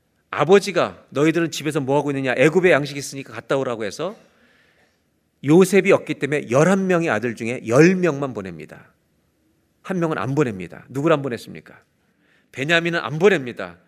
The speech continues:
얘까지 잃어버리면 안 되기 때문에. 그래서 몇 명이 왔습니까? 열 명이 왔습니다. 요셉의 형제들과의 관계에서 숫자는 매우 중요합니다.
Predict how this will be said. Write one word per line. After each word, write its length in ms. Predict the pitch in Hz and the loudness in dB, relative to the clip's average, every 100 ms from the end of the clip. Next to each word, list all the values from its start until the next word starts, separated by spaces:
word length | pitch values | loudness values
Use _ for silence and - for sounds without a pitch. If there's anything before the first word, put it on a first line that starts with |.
| _ | _
얘까지 360 | 147 156 196 170 | -6 0 -2 0
잃어버리면 320 | 160 135 131 | -4 -4 -8
안 100 | 98 | -10
되기 160 | 107 92 | -14 -16
때문에. 320 | - 76 64 _ | -18 -20 -20 _
그래서 160 | - 143 | -8 0
몇 160 | 131 180 | 2 2
명이 200 | 180 170 | 2 0
왔습니까? 540 | 127 135 127 127 196 - _ _ _ _ _ 101 | -2 -6 -8 -8 -8 -12 _ _ _ _ _ -4
열 260 | 107 143 | 0 2
명이 240 | 165 180 165 | 2 2 0
왔습니다. 540 | 107 - 80 - - _ _ _ _ _ _ _ | -4 -10 -20 -20 -20 _ _ _ _ _ _ _
요셉의 400 | 151 185 202 202 | 2 4 4 2
형제들과의 640 | 208 247 220 196 180 175 | 0 2 2 2 0 0
관계에서 420 | 170 127 147 139 156 | -2 -4 -4 -4 -6
숫자는 500 | - - 202 175 127 | -10 -6 -4 -4 -2
매우 220 | 131 135 | -2 -2
중요합니다. 640 | 120 104 85 76 - _ | -6 -12 -14 -20 -20 _